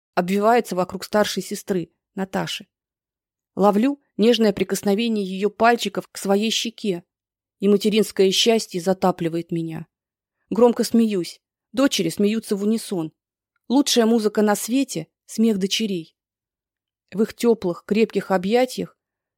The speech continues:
тает все плохое, что произошло за два года. Будто стирается ластиком судьбы.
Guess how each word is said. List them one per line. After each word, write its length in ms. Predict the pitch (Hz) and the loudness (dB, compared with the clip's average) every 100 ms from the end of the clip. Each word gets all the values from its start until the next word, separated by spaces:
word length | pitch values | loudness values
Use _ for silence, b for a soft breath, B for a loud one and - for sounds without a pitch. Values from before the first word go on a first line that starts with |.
| _ | _
тает 280 | 226 247 220 | 2 4 2
все 200 | - 277 | 0 -2
плохое, 640 | 269 233 - - 180 180 - | 2 -2 -2 -6 -4 -6 -12
что 200 | - 190 | -6 -4
произошло 520 | 190 185 190 185 220 | 0 0 2 -2 -4
за 100 | 196 | -4
два 200 | 170 180 | -2 -2
года. 340 | 180 175 160 165 _ _ _ _ _ - | -4 -6 -8 -10 _ _ _ _ _ -8
Будто 340 | 180 240 - | -4 -2 -2
стирается 640 | - - 214 247 226 - 170 | -2 2 4 4 2 0 0
ластиком 460 | 190 185 185 185 | 0 0 -2 -2
судьбы. 460 | 170 208 180 175 | -2 -4 -4 -6